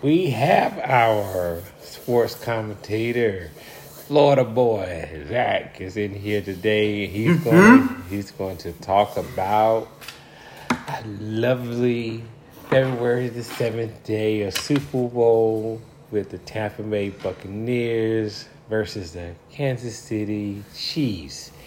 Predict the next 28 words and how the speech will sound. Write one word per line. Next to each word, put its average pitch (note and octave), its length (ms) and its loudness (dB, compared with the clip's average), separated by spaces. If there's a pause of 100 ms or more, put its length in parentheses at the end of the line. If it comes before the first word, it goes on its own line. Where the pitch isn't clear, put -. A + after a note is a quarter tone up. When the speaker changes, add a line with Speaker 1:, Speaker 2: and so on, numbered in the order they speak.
(420)
Speaker 1:
And E2+ 240 -12
there G#2 400 -2 (180)
are D#2 180 -6
literally F2 840 0 (400)
maybe G2+ 220 -4
about E2+ 240 -12
an - 60 -14 (200)
hour A#2+ 280 -4
and A2+ 100 -2
a A2 40 -4
half G2+ 400 -4
away F#2+ 260 -6
from F2 300 -10
us C#2+ 460 -10
'cause D2+ 140 -14
we're D2 240 -10 (180)
just - 320 -4
that G#2 200 -6
close G2 280 -10
to - 160 -8
them. F#2 260 -8 (420)
And - 240 -12
they C#3+ 240 0
already B2+ 460 4
have G2+ 180 -4
made G#2 420 -6
history D#2+ 720 -6
today G#2+ 480 -2